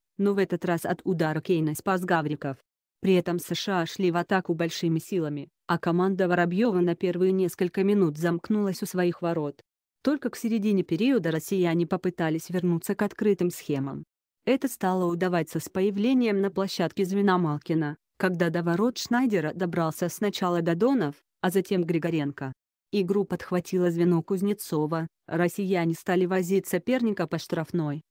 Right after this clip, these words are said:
Овечкин пробил, но снова мимо. Не везло россиянам. Да, и американский голкипер не ошибался. Шнайдер во втором периоде выглядел действительно мощно.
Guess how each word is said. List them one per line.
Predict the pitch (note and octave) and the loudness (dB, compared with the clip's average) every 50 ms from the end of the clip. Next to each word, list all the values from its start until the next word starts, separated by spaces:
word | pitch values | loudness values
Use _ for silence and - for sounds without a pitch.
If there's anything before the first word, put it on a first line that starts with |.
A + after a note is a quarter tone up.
| _ _ | _ _
Овечкин | F3+ F3 D#3+ E3+ E3 - - - - D#3+ E3 | -2 2 2 2 0 0 -4 -4 -2 -2 -2
пробил, | D#3 - F3 F3 F3 E3+ E3+ D#3 D3 D3+ D#3 _ _ _ _ - | 0 0 0 0 2 2 0 0 0 -4 -10 _ _ _ _ 0
но | F#3 F#3 | 2 2
снова | F3 - - G#3+ G#3+ G#3+ G#3 G#3 | 2 2 0 0 0 0 0 0
мимо. | F#3+ F3 E3 D#3 D3+ C#3 C#3+ _ _ _ _ _ _ _ _ | 2 2 2 2 0 -4 -6 _ _ _ _ _ _ _ _
Не | - F#3 F#3 F3+ | -2 0 0 0
везло | F3+ F3+ E3+ G#3 A3+ C4 | 0 -2 0 0 0 2
россиянам. | C#4 C4 B3 - - G3 F3+ E3+ D3+ C#3 C3 B2 A#2+ B2 C3 _ _ _ _ _ _ _ _ _ _ _ _ _ | 2 0 -2 -2 -4 -2 -2 0 0 -2 -2 -4 -4 -6 -10 _ _ _ _ _ _ _ _ _ _ _ _ _
Да, | E3+ F3 F#3+ A3 | -2 0 2 0
и | A#3 - G3 | 0 0 0
американский | F#3+ F#3 F#3+ F#3+ F#3+ G3+ G3 - G3 F3+ F3 F3 - - F#3 | 0 2 4 4 4 2 2 2 0 0 0 0 0 -2 0
голкипер | E3+ F3 E3 D#3+ D#3 - G#3 F3 - F3+ E3+ | 0 2 -2 -2 -2 -2 -4 -2 -2 -2 0
не | F3+ E3+ D#3+ | 2 0 2
ошибался. | D#3+ D#3 - - E3 D3+ D3+ C#3+ C#3 C3+ - - - C#3+ C#3 _ _ _ _ _ _ _ _ | 0 -2 -2 -4 -4 -2 -2 -4 -4 -6 -10 -12 -14 -14 -14 _ _ _ _ _ _ _ _
Шнайдер | - - A#3 B3 C4 A3+ G#3 F3+ E3+ | -2 0 2 2 2 2 2 0 0
во | F3 F3 | -2 -4
втором | - - F3+ F3 E3+ E3 D#3+ D#3+ | -2 0 0 2 2 2 0 0
периоде | - A3+ A3 A3 G#3+ G3+ F#3 F#3+ F#3+ | 0 0 2 2 2 2 2 2 2
выглядел | G3+ G#3+ F#3+ F#3+ G3 F3+ F#3 E3+ | 2 2 2 0 2 2 2 2
действительно | E3+ D#3+ F#3 F#3+ - - E3 E3 D3+ - D#3 D#3+ E3 | 2 -2 -4 -6 -6 -6 -6 -6 -4 -2 -2 0 2
мощно. | E3 E3 D#3+ D#3+ - - - C#3 C3+ | 2 2 0 0 -2 -4 -4 -4 -4